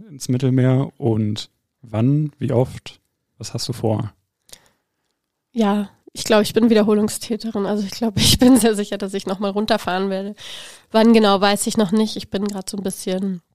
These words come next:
Speaker 2: die Springerin. Also ich, ich würde einspringen, falls kurzfristig ein Crewmitglied absagen muss.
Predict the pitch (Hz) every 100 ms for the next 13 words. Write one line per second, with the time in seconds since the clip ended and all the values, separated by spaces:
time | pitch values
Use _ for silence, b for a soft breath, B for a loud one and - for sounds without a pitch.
0 | _ 254 - - 240 226 202 202 196 208
1 | 220 - - 202 - 196 - 208 220 -
2 | 202 202 - - - - - - - -
3 | 214 208 - 226 214 - 208 - - -
4 | 190 202 202 202 214 -